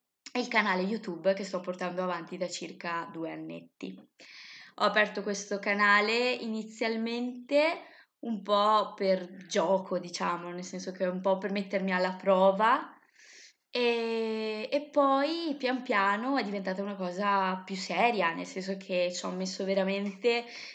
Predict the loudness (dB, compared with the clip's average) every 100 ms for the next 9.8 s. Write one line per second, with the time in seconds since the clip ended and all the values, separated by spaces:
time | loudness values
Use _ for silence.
0 | 0 2 2 2 2 2 0 -2 -2 2
1 | 4 6 6 4 4 2 0 0 -2 -4
2 | -8 -4 -4 -2 -4 -4 -4 -4 2 2
3 | 4 2 -2 -4 -14 -14 2 2 4 4
4 | 6 6 6 4 2 2 2 0 -2 0
5 | 0 0 0 -2 -6 -2 4 6 4 0
6 | -6 -10 -20 _ _ _ _ 2 6 8
7 | 6 4 6 6 4 2 4 4 2 -2
8 | -4 -2 -2 -2 -4 -2 0 2 2 0
9 | -4 -6 -2 -2 -2 -6 -10